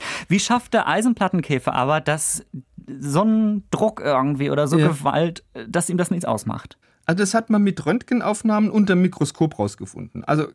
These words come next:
Speaker 2: ganz stark vereinfacht gesagt, der Rückenpanzer f-, des Käfers, der besteht aus verschiedenen Schichten. Und diese Schichten des Rückenpanzers, die verschieben sich unter der Last und verteilen dadurch den Druck. Und außerdem ist dieser Rückenpanzer sehr biegsam.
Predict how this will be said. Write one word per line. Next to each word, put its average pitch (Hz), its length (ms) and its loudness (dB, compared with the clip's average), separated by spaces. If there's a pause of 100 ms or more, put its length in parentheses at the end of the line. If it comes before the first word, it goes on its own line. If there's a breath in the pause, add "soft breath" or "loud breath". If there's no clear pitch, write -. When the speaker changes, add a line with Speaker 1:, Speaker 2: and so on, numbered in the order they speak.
Speaker 2:
ganz 240 240 0
stark 196 280 -2
vereinfacht 185 500 0
gesagt, 170 360 -2 (440 soft breath)
der 147 200 2
Rückenpanzer 214 880 -2
f-, - 200 -6 (160)
des 180 240 -2
Käfers, 190 420 0
der 170 100 2
besteht 170 340 0
aus 156 140 0
verschiedenen 151 520 2
Schichten. - 520 -4 (400 loud breath)
Und 160 180 2
diese 233 220 2
Schichten 262 480 0
des 220 240 -2
Rückenpanzers, 220 680 -2
die 202 120 0
verschieben 233 560 2
sich 233 260 -4
unter 220 220 2
der 214 120 0
Last 214 300 -2 (340 soft breath)
und 185 140 4
verteilen 214 800 2
dadurch 196 420 0
den 160 220 2
Druck. - 400 -2 (420 loud breath)
Und 165 140 2
außerdem 214 380 0
ist 214 140 -2
dieser 185 280 0
Rückenpanzer 190 560 2
sehr 180 220 4
biegsam. 131 680 0